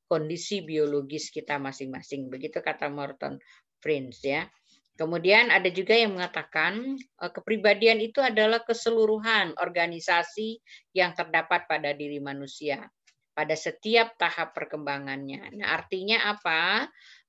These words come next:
Eh, di dalam tubuh kita ini ada banyak sistem yang terorganisasi.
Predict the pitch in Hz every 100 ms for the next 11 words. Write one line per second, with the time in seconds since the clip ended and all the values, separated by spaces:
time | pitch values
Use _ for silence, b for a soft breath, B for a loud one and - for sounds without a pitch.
0 | - 208 214 226 220 220 220 226 220 233
1 | 202 226 - 233 240 233 269 269 214 202
2 | 190 202 233 220 - 240 - - 226 190
3 | 220 220 226 - 233 214 220 220 220 220
4 | 220 214 226 175